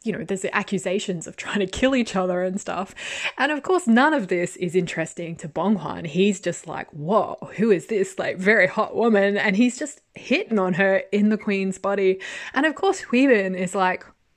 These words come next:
"What the <laughs> fuck is going on?" So it's just so funny to me to see Bong Hwan, you know, like, I guess turning up into a life that's been lived in, that has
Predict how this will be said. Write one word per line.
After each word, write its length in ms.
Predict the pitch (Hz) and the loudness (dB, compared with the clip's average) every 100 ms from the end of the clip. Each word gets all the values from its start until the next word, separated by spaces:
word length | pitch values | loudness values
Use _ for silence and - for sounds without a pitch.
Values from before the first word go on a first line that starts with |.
| _ | _
"What 220 | _ - - | _ -18 -2
the 120 | 269 | -2
<laughs> 140 | - - | -2 -6
fuck 360 | - 294 - | 2 2 2
is 180 | 302 - | 0 -2
going 480 | - 214 - 247 202 | -4 -2 -2 -6 -2
on?" 460 | 202 262 254 214 220 - - - | 0 2 2 0 -2 -6 -4 -6
So 160 | - 415 | -8 -6
it's 160 | 311 - | -6 -2
just 240 | 381 - | -4 -4
so 160 | 415 381 | -2 -2
funny 400 | - 196 226 240 | 0 2 4 2
to 180 | - | 0
me 300 | 190 185 175 | 0 0 0
to 160 | 175 190 | -2 -6
see 400 | 190 - 196 226 | -4 -2 0 0
Bong 360 | 220 175 196 202 | -2 -2 0 0
Hwan, 540 | 190 185 185 185 180 - - - - | 0 -2 -2 -4 -8 -12 -16 -16 -4
you 80 | 330 | 0
know, 140 | 359 | 2
like, 320 | 208 180 - - | 4 2 -2 -8
I 60 | |
guess 300 | 220 427 - | -2 -2 -2
turning 420 | - - 196 285 320 | -12 -4 -2 0 -2
up 160 | 294 | -4
into 560 | - 202 196 208 190 - _ | -2 -2 -2 -2 -2 -6 _
a 100 | 180 | -4
life 480 | 180 165 247 370 - | -2 0 -2 -2 -8
that's 280 | - - - | -14 -14 -12
been 360 | 185 170 160 | -10 -10 -8
lived 320 | 165 226 247 180 | -2 -2 -2 -6
in, 220 | 160 160 | -8 -6
that 140 | 156 - | -6 -6
has 600 | - 185 185 185 180 | -4 -2 0 -2 -4